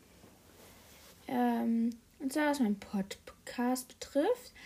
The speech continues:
Ich werde jetzt nicht einfach so Podcasts empfehlen. Ähm, ja, ich empfehle nur die, die ich wirklich höre und wirklich mag. Ähm, genau, bei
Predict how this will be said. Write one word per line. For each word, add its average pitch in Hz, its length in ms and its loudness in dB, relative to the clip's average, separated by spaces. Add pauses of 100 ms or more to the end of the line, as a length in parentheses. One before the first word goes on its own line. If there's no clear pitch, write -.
(360)
Ich 320 300 -2
werde 294 260 6
jetzt 240 220 0
nicht 294 300 0
einfach 226 520 -2
so 220 400 4
Podcasts - 1000 -2
empfehlen. 202 1000 -2 (960)
Ähm, 262 720 6 (640)
ja, 226 460 4 (180)
ich - 340 -6
empfehle 240 320 2
nur 226 160 4
die, 262 260 2
die 254 160 4
ich 214 280 -4
wirklich 233 520 0
höre 294 260 4
und 233 240 2
wirklich 196 340 -4
mag. 208 560 0 (600)
Ähm, 226 800 2 (600)
genau, 214 520 -2 (200)
bei 226 420 2